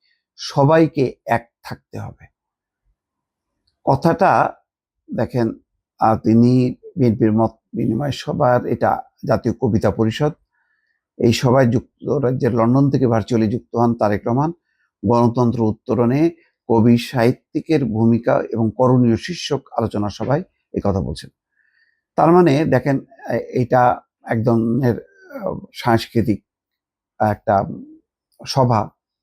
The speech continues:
যেখানে কবি সাহিত্যিকরা অংশ নিয়েছেন, সেখানে তিনি এই কথা বলছেন। সবাই উপস্থিত কবি সাহিত্যিকদের উদ্দেশ্যে তিনি বলেন, "এদেশের স্বাধীনতা, সার্বভৌমত্ব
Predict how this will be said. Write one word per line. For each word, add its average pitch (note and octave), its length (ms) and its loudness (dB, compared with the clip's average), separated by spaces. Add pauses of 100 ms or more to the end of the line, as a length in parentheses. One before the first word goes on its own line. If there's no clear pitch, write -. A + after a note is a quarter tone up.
(560)
যেখানে G#2 560 0
কবি G#2 200 2
সাহিত্যিকরা G#2 720 -2
অংশ - 420 -4
নিয়েছেন, G#2 480 -6 (500)
সেখানে C3+ 480 2
তিনি B2 260 4
এই G#2+ 100 4
কথা A2 200 0
বলছেন। F#2+ 360 -6
সবাই B2 340 -2
উপস্থিত D3+ 480 -2 (640)
কবি C#3 220 6
সাহিত্যিকদের C3+ 800 0
উদ্দেশ্যে A#2 340 -2
তিনি C3 200 0
বলেন, A2 380 0
"এদেশের B2+ 460 2
স্বাধীনতা, C3+ 720 0 (380)
সার্বভৌমত্ব B2 1160 0